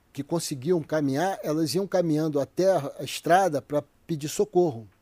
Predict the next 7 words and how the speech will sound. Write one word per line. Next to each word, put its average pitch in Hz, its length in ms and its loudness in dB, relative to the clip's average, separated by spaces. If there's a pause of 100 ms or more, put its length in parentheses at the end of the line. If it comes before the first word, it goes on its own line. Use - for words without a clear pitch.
(1300)
E 196 260 0 (240)
parente 180 800 2 (140)
arrastando, 170 1000 0 (380)
né, 151 340 -4 (380)
as 127 140 -8
pessoas 175 420 0
feridas. 175 460 0